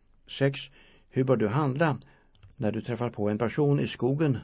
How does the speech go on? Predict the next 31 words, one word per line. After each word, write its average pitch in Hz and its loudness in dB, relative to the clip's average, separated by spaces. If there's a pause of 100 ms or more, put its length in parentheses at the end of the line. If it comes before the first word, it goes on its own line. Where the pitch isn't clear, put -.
där - -8
du 107 -2
befarar 101 -2
ett - -8
benbrott? 95 -2 (560)
Sju. 90 -2 (400)
Hur 143 4
bör 135 8
du 139 4
ta 139 0
hand 101 0
om 101 -2
en 101 2
brännskada? 120 0 (1000)
Åtta. - -2 (500)
Hur 120 -2
bör 127 2
du 151 2
hjälpa 123 2
en 120 -2
person 110 0
som 104 -4
har 95 0
köldskadade 104 -2
öron? 120 -2 (600)
Nio. 110 -2 (360)
Vilka 101 -2
skador 131 -2
kan 156 -4
uppstå 139 -2 (260)
om 104 -4